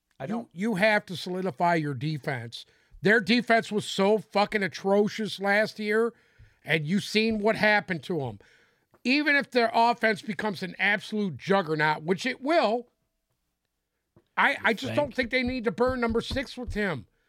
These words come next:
Speaker 2: You wanna know why? 'Cause if he's gone into the top ten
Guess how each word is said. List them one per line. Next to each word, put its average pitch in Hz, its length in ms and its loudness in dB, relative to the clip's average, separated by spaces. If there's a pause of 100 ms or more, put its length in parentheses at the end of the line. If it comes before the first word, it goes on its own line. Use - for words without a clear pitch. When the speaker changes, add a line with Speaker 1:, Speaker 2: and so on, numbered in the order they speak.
(260)
Speaker 2:
You 175 80 -6
wanna 247 220 2
know 240 100 2
why? 254 260 2
'Cause 185 220 -8
if 170 100 -4
he's 294 220 -2
gone 277 320 2
into 220 120 2
the 185 60 -6
top 208 380 -2
ten 151 260 -4